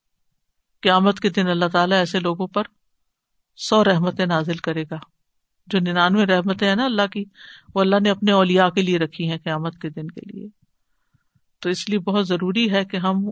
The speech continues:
اسی کو مولا سمجھیں، اسی سے مدد مانگیں، اسی پر توکل کریں، اسی کی طرف خوشی، خوف، غم کی حالت میں لپکیں اور اس کو کبھی ناراض نہ کریں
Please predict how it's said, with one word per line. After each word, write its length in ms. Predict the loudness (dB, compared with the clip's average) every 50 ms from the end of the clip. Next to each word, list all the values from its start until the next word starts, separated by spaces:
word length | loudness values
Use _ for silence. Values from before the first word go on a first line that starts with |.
| -6 -8
اسی 220 | -4 -2 -2 -2
کو 120 | -2 -2 -2
مولا 280 | 0 0 2 2 0 0
سمجھیں، 420 | 0 -2 -4 -4 -4 -4 -6 -6 -6 -4
اسی 240 | -4 -2 -2 -2 -2
سے 120 | -2 -2
مدد 280 | -4 -4 -2 -4 -4 -4
مانگیں، 400 | -2 -2 -2 -2 -2 -4 -8 -8 -10 -14 _ -20 -20 _ _ -12
اسی 240 | -8 -6 -2 -2 -2
پر 160 | 0 0 -2
توکل 480 | -2 0 -2 -2 -2 -2 -2 -2 -2 -2
کریں، 320 | 0 -2 -4 -2 -4 -6 -8 -12 _ _ _ _ _ _ _ _ -4
اسی 240 | -2 0 0 0 0
کی 160 | 0 -2 -2
طرف 260 | 0 0 0 0 -2
خوشی، 520 | -4 -2 -2 0 0 0 0 -2 -2 -2
خوف، 460 | -4 -2 0 2 4 4 2 2 -2 -8
غم 360 | -2 0 2 2 2 2 -2
کی 120 | -4 -6
حالت 560 | -10 -10 -10 -6 -2 -2 0 0 -2 -4 -4
میں 80 | -4 -2
لپکیں 380 | -2 -2 -4 -4 -8 -6 -6 -6 -8 -12 _ _ _ _ _ -20 -20 -20 _ _ _ _ _ _ _ _
اور 520 | -6 -2 -2 -2 0 0 0 -2 -2 -4 -6 -6
اس 160 | -4 -4 -4 -2
کو 120 | -2 0
کبھی 240 | 0 2 2 4 4
ناراض 440 | 4 4 4 4 2 2 2 0 -2
نہ 60 | -2
کریں 340 | -2 -4 -6 -6 -6 -8